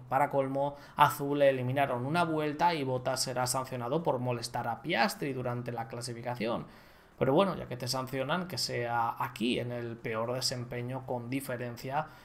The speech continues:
de esta estructura. Este dos mil veinticuatro tendrán que buscar algo con el cambio de setup permitido. Ha sido uno de los claramente perjudicados por este formato sprint tan abrupto.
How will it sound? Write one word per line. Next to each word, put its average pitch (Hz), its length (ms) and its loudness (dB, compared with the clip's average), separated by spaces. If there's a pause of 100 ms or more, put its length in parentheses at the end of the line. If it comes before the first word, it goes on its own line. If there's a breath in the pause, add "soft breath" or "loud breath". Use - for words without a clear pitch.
de 123 140 -4
esta 135 580 2
estructura. - 840 -2 (280 loud breath)
Este 131 540 0
dos 127 240 -6
mil 127 180 -4
veinticuatro 127 680 2
tendrán 123 300 -4
que 123 80 -8
buscar 123 260 -2
algo 139 360 0 (160 loud breath)
con 156 160 4
el 139 160 -2
cambio 139 360 0
de 131 120 0
setup 123 500 0
permitido. 123 640 -2
Ha 117 40 -2
sido 123 420 -2
uno 123 260 0
de 123 80 0
los 127 260 0
claramente 135 1000 6 (240 loud breath)
perjudicados 139 760 0
por 185 200 10
este 196 240 4
formato 127 360 2
sprint 127 420 -4
tan 120 160 4
abrupto. 202 500 0